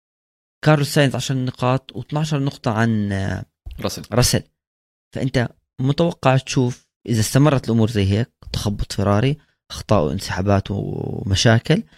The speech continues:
Speaker 1: ومرسيدس مستمرين، ممكن تشوف عادي هاملتون أنهى البطولة المركز الثالث، وحتى ما بتعرف، يمكن بيريز كمان وضعه مش منيح، ممكن ينهي تاني.
Speaker 2: صح.
Speaker 1: بس هو فوز واحد لهاملتون،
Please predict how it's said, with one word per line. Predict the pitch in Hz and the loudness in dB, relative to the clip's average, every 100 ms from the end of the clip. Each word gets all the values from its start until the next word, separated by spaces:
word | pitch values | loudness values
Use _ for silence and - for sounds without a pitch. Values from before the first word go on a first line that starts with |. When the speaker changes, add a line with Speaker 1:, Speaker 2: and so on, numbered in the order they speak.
| _ _ _ _ _ | _ _ _ _ _
Speaker 1:
ومرسيدس | 120 113 - 139 - - | 0 0 2 -2 -2 -6
مستمرين، | 113 - 113 113 139 | -6 -2 0 2 2
ممكن | 160 160 | 2 0
تشوف | 151 156 | 0 0
عادي | 156 131 | 2 4
هاملتون | 123 120 117 120 113 - | 4 4 0 -4 -4 -2
أنهى | 110 | 0
البطولة | 107 131 113 | 0 -2 -2
المركز | 104 104 | -2 -2
الثالث، | 104 - 101 101 - - _ - | -6 -2 -2 -2 -12 -20 _ -16
وحتى | 104 123 127 | -10 -6 0
ما | 131 | 2
بتعرف، | 139 107 - | 2 0 -2
يمكن | 101 - 92 - - - | -6 -6 -6 -10 -8 2
بيريز | 123 110 | 4 4
كمان | - 113 | 2 2
وضعه | 117 107 104 | 2 0 -2
مش | 113 | -2
منيح، | 127 131 110 | 2 2 2
ممكن | 117 123 | -2 0
ينهي | 127 123 | 2 2
تاني. | 127 165 135 - - _ _ _ - | 2 2 0 -2 -14 _ _ _ -10
Speaker 2:
صح. | 98 | 2
Speaker 1:
بس | 180 - | 4 6
هو | 165 | 6
فوز | 175 175 151 | 6 4 4
واحد | 170 151 107 | 2 2 2
لهاملتون، | 107 101 95 - 202 | 4 4 2 0 -2